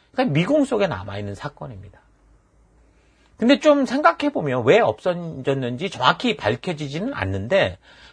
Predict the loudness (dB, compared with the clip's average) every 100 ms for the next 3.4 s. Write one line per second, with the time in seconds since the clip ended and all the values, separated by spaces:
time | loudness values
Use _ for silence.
0 | _ 0 4 4 4 0 0 0 0 -2
1 | -8 _ _ _ _ 2 2 2 2 4
2 | 2 4 2 6 4 6 0 -4 -4 -4
3 | -2 0 0 -2